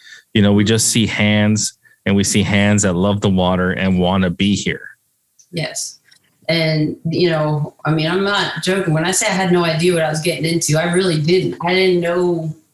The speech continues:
Speaker 2: you know, that there weren't a whole lot of women doing this. I didn't know, but I didn't think like that either. You know, I mean, I, I've, um,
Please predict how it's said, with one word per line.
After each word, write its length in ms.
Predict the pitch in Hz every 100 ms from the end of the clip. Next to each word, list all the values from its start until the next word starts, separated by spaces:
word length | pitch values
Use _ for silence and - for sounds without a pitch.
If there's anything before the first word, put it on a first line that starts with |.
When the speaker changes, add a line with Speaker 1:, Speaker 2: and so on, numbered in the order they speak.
| _
Speaker 2:
you 160 | - 180
know, 360 | 160 160 151 160
that 260 | 156 147 - _ _
there 220 | 160 156
weren't 340 | 156 151 151 - -
a 100 | 156
whole 220 | 156 160
lot 160 | 151 151
of 100 | 147
women 500 | 151 151 147 143 139 -
doing 300 | - 139 143
this. 260 | 147 165 -
I 80 | 143
didn't 340 | 160 170 147
know, 460 | 156 160 160 156 156 - - -
but 100 | 175
I 80 |
didn't 340 | 180 220 185 -
think 240 | 175 185
like 280 | 156 143 143
that 260 | 147 151 170
either. 360 | 214 151 139
You 100 | 147
know, 120 | 151
I 80 | 156
mean, 120 | 160
I, 300 | 156 151 151 -
I've, 340 | 151 151 151
um, 540 | 151 151 147 147 143